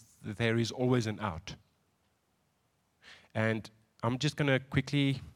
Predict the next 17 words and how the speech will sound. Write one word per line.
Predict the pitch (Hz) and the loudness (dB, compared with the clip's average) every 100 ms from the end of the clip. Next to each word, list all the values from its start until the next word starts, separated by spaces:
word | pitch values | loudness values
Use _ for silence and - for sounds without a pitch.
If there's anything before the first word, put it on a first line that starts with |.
| - | 0
read | 104 127 131 | 4 4 2
for | - - - - - - 123 | -12 -20 -20 -20 -20 -4 -2
you | 120 | 0
guys | 110 104 104 - | 0 0 0 -4
from | - - 110 107 104 101 - _ _ - - | -10 -6 -4 -4 -4 -8 -12 _ _ -14 -4
Romans | 104 104 107 104 - - - | 0 2 0 -4 -6 -12 -14
three, | - 123 104 135 - _ _ _ _ _ _ _ _ _ - | -2 0 0 -2 -10 _ _ _ _ _ _ _ _ _ -10
verse | 101 101 107 107 - | -4 2 2 2 -2
twenty-one | - 123 120 110 113 110 - | -2 -2 0 0 0 -2 -4
to | 117 110 | 0 0
t-, | 104 - - - - - | -2 -12 -20 -20 -20 -14
t-, | - - | -12 -12
twenty-three, | - 131 123 123 - 110 104 - _ _ - - | -6 -2 -2 -2 0 0 -2 -8 _ _ -18 -10
um, | 117 | -6
in | 113 | -4
the | 110 | 0
Amplified, | 120 113 117 - 101 98 | 0 0 0 2 2 0